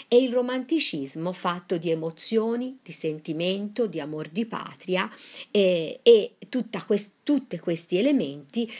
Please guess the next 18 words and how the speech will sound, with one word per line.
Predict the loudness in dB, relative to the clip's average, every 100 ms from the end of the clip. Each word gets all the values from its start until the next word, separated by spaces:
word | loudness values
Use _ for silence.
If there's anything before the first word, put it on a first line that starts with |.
| -4
li | -4 0
troviamo | -2 -2 -8 -10 -6 -6 -6 -16 -2
nelle, | 0 2 0 -2 -2
nelle | -2 -2 -2
sue | -4 -4 -6 -6
opere. | -10 -8 -6 -6 -10 -20 -20 -20 -2
Una | 2 2 0
chicca, | -6 -10 -10 -12 -10 -10 -14 -20 -20 -2
eh, | 4 4 4 2 0 -2 -2 -4 -4 -8 -8
mm, | -6 -6 -8 -10 -12 -16 -16 -14 -16 -14 -16 -6
nel | -2 -2 4
periodo, | 4 4 2 0 -2 -4 -4
eh, | -4 -4
in | -6 -4
cui | -4
vive, | -2 -2 -2 -4 -4 -4
eh, | -4 -4
Leopardi, | 0 0 2 -2 -2 -6 -4 0 0